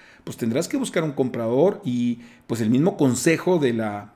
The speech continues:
de administración del, del negocio, pues, tendrá que facilitar para que entre otro socio. Es decir, y ese es un ejemplo, no nada más pasa en, en, en esto, sino pasa en muchos mercados. O sea, tenemos que tener mucho cuidado con la liquidez y con la facilidad para salir de las inversiones.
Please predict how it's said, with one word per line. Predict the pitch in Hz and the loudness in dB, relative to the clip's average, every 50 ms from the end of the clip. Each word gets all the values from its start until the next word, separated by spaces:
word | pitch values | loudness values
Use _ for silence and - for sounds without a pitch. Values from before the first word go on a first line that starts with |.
| _ _ | _ _
de | - - | -6 -4
administración | 113 107 110 110 110 110 110 - - 117 107 - - 127 139 170 185 | -2 0 0 0 0 -2 -4 -6 -8 -10 -6 -2 0 0 0 0 0
del, | 165 123 110 101 98 | -2 -2 -2 -4 -6
del | 110 123 110 | -8 -6 -4
negocio, | 110 107 110 117 131 135 - 208 | -4 -4 -2 -2 -4 -4 -4 -6
pues, | 175 - - | -8 -8 -8
tendrá | - 117 113 120 135 131 | -6 -4 -2 -2 -2 -2
que | - 165 | -2 -4
facilitar | 151 156 139 - 110 107 107 110 127 135 135 - | -4 -4 -4 -4 -6 -6 -4 -2 -2 -2 -2 -2
para | 170 147 - | -6 -4 -4
que | 120 | -4
entre | 117 117 - 123 123 | -6 -4 -4 -4 -4
otro | 120 120 123 117 | -4 -4 -4 -8
socio. | 107 - 139 156 170 175 - 196 190 196 - - - - - - _ | -6 -2 0 0 0 0 0 -2 -2 -4 -8 -18 -20 -20 -20 -2 _
Es | 165 175 | 0 2
decir, | 190 180 - 202 160 131 - - - - - - - _ _ - | 2 2 2 0 -2 -2 -6 -14 -20 -20 -20 -20 -20 _ _ 0
y | 143 147 175 | 6 8 8
ese | 190 190 214 | 8 6 4
es | 180 190 | 2 2
un | 170 | 2
ejemplo, | 151 - 180 160 123 110 107 | 4 4 2 2 2 0 -2
no | 104 113 127 139 | -2 -2 0 0
nada | 147 147 147 147 | 0 0 0 0
más | 147 147 139 | -2 -4 -2
pasa | - 151 139 - 143 | -2 -2 -2 0 -2
en, | 131 123 110 | -4 -4 -4
en, | 117 120 113 | -4 -6 -6
en | 120 - 110 123 | -4 -4 -4 -2
esto, | 147 156 - - 110 95 | -2 -4 -4 -6 -10 -8
sino | - 101 101 101 | -8 -8 -6 -6
pasa | 131 - 147 | -6 -4 -2
en | 135 | -2
muchos | 123 127 135 131 147 135 117 | -2 -2 -4 -4 -6 -6 -4
mercados. | 123 117 110 107 - 160 170 151 117 107 - - - - - | -4 -4 -4 -2 0 0 0 0 0 -2 -8 -14 -18 -20 -20
O | _ | _
sea, | - 143 - | -12 -6 -4
tenemos | 147 135 139 151 170 175 | -2 0 0 0 -2 -4
que | - 180 | -6 -6
tener | - 165 156 160 160 | -6 -4 -4 -2 -2
mucho | 165 160 165 185 185 185 - 180 - | -2 -2 -2 -4 -4 -6 -10 -8 -6
cuidado | - 123 117 117 123 127 131 143 143 143 - - - _ _ - | -4 -2 -2 -2 -2 0 0 -2 -2 -4 -12 -20 -20 _ _ -2
con | - 160 160 156 | 0 0 0 2
la | 151 156 165 170 175 - - - _ | 0 0 -2 -2 -6 -8 -14 -14 _
liquidez | 147 139 127 - - 117 123 127 143 139 - | -8 -8 -6 -6 -4 0 2 2 2 2 -2
y | 147 | -6
con | - 139 131 | -6 -4 -4
la | 127 123 123 123 - | -4 -4 -6 -8 -12
facilidad | - - 143 - - - 135 123 123 131 135 147 - - | -10 -8 -8 -8 -6 -6 -4 -2 -2 0 0 -2 -2 -2
para | 160 147 139 120 | -2 -2 -2 -2
salir | - 131 117 120 135 147 | -4 -4 -2 0 0 0
de | 151 143 | 0 0
las | 135 120 - | -2 -4 -4
inversiones. | - 117 110 113 110 - - 135 123 120 113 110 107 - | -4 -4 -4 -4 -4 -4 -2 -2 0 0 -2 -4 -6 -8